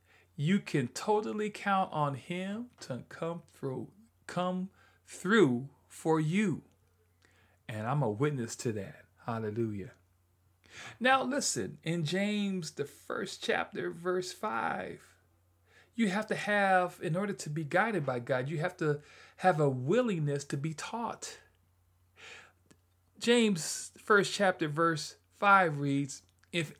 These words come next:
any of you lack wisdom, let him ask of God, who gives generously to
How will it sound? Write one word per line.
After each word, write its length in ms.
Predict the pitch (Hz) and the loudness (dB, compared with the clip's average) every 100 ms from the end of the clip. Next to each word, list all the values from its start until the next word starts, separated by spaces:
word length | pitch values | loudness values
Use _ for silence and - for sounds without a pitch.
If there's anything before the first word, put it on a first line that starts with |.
| - | -8
any 580 | 294 349 330 214 147 - - | -6 -2 0 2 0 -4 -2
of 200 | 131 113 | -2 -2
you 320 | 120 123 113 | -2 -2 -2
lack 400 | 117 139 139 - - | 0 0 0 -4 -8
wisdom, 1000 | 143 214 233 151 - 135 110 101 104 101 _ - - _ _ _ _ _ _ _ _ - | 0 2 2 -2 -4 -2 -2 -4 -10 -12 _ -20 -20 _ _ _ _ _ _ _ _ -8
let 120 | 110 | -4
him 200 | 127 139 | 0 2
ask 360 | 151 156 - - | 4 4 0 -2
of 140 | 208 | 0
God, 500 | 202 285 285 160 - - - _ _ _ - - - | 4 6 6 4 -2 -8 -18 _ _ _ -20 -18 -4
who 240 | - 254 | 4 6
gives 960 | 170 233 254 269 277 285 - - - - - _ _ _ _ _ _ _ - | 6 4 4 2 -2 0 2 2 0 -4 -16 _ _ _ _ _ _ _ -6
generously 1120 | 285 320 320 262 220 - 180 170 139 110 101 - _ _ _ _ _ _ _ _ _ _ _ | 0 2 4 8 8 8 0 2 2 0 -6 -20 _ _ _ _ _ _ _ _ _ _ _
to 100 | - | -4